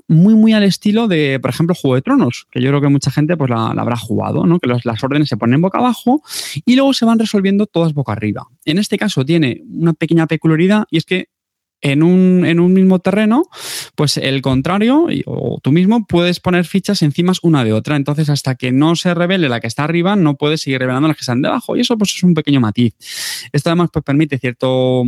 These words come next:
cierto faroleo, ¿vale? A lo mejor puedes poner una,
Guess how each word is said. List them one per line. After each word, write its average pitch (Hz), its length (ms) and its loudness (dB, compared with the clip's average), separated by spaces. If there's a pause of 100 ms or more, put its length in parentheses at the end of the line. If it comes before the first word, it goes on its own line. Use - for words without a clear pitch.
(400)
cierto 127 240 -2
faroleo, 175 640 0
¿vale? 135 200 -2
A - 20 0
lo 139 80 0
mejor 123 180 -6
puedes - 160 -6
poner 127 260 -2
una, 123 760 -2